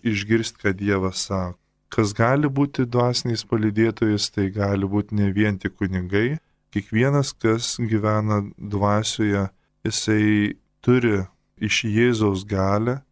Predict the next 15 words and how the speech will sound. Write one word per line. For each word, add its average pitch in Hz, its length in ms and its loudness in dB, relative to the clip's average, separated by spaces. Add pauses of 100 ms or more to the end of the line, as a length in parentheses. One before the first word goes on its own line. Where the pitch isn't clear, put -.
(140)
kaip 98 240 -4
Jėzus, 101 680 -4 (240)
kad 107 180 2 (400)
gavo 101 260 2
iš - 160 -2
Tėvo 127 380 2
galią, 107 420 2
jisai 107 380 0 (160)
davė 107 640 2 (340)
savo 123 440 2
buvimu 104 640 2
su 104 240 -6
tuo 95 400 2
žmogumi 98 800 0 (180)
galią 98 720 0